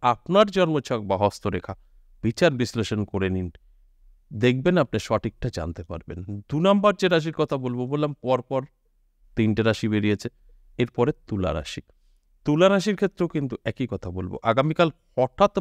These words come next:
ভাগ্য আপনার বদলে যেতে পারে, তাই অ্যালার্ট থাকতে হবে। আর আপনার তুলা রাশি, আপনি প্রতিনিয়ত লটারি কাটেন, নেশা, তাহলে আপনার জন্য একটা সময় আছে, সময়টা কিন্তু ভিডিও শেষে থাকবে,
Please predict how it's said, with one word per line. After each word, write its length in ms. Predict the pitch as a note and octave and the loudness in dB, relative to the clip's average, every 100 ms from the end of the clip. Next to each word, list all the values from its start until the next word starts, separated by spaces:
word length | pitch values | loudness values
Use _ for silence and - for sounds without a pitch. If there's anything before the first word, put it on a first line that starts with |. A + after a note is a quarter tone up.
| E3 | 0
ভাগ্য 240 | D3+ C#3 C3+ | 0 0 -2
আপনার 280 | B2+ B2+ B2 | 0 -2 -4
বদলে 360 | G#2 G2+ F#2+ F2+ | -4 -4 -2 -4
যেতে 200 | F2 - | -6 -8
পারে, 240 | D#2 - - _ - - - _ _ - | -10 -10 -14 _ -20 -20 -20 _ _ -2
তাই 120 | G#2 - _ | -2 -2 _
অ্যালার্ট 340 | G#2+ G#2+ B2+ - | -2 2 2 -2
থাকতে 320 | - - - F2 | -8 -8 -10 -12
হবে। 240 | F2 - - - - - _ | -12 -16 -20 -20 -20 -20 _
আর 120 | A2 G2+ - | 2 2 2
আপনার 440 | A2+ - F3+ G#3 - | 0 2 2 2 2
তুলা 220 | E3+ D#3 | 0 2
রাশি, 240 | C#3+ C3+ - | 2 0 -4
আপনি 300 | C3 B2+ - A#2+ _ | -4 -4 -4 -10 _
প্রতিনিয়ত 580 | B2 - F3 E3+ D#3+ C#3+ | -10 -2 0 0 0 0
লটারি 360 | B2+ A2+ A2+ | 0 0 -2
কাটেন, 280 | A2 G#2+ G2+ F#2+ | -4 -4 -4 0
নেশা, 340 | A2 A#2 - F#2+ - _ - _ _ - - _ | 2 0 -2 -8 -12 _ -20 _ _ -20 -20 _
তাহলে 280 | G2+ A2+ B2+ D#3 _ - _ - - - | 0 2 0 -4 _ -20 _ -20 -10 0
আপনার 420 | G#2 - A#2 A2 | 0 0 -2 -2
জন্য 200 | - A2+ D#3 | -4 -2 2
একটা 220 | F3+ - | 2 0
সময় 380 | C#3 - A#2 A#2 | -6 -2 0 2
আছে, 200 | A2+ - E3+ | 0 -2 -6
সময়টা 380 | - A2 G#2 G2+ | -4 -2 -2 -2
কিন্তু 240 | G2+ F#2+ | -4 -4
ভিডিও 240 | F#2+ F#2 F#2+ | -4 -4 -6
শেষে 280 | - G#2 | -6 -8
থাকবে, 340 | C3 D3 C#3+ | -6 -6 -6